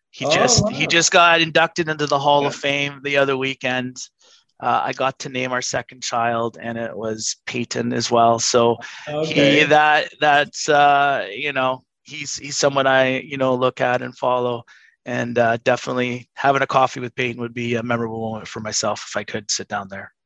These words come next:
Speaker 1: Yeah.
Speaker 2: Oh, interesting. Are you a N F L fan then, I assume?
Speaker 1: Yeah, yeah, no,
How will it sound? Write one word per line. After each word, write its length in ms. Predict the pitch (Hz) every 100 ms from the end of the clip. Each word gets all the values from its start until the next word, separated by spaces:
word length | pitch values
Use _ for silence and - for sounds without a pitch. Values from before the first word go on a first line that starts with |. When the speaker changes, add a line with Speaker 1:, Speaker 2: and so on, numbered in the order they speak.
| -
Speaker 1:
Yeah. 160 | 107
Speaker 2:
Oh, 120 | 139 165
interesting. 560 | - 226 - 147 90
Are 80 | 131
you 220 | 131 131 120
a 240 | 113 107
N 160 | 117 110
F 100 | 104
L 120 | 104
fan 300 | 107 127 127
then, 240 | 135 151 143
I 80 | 127
assume? 500 | 127 139 175 202 - _ -
Speaker 1:
Yeah, 220 | 185 127 -
yeah, 280 | 127 127 120
no, 280 | 123 123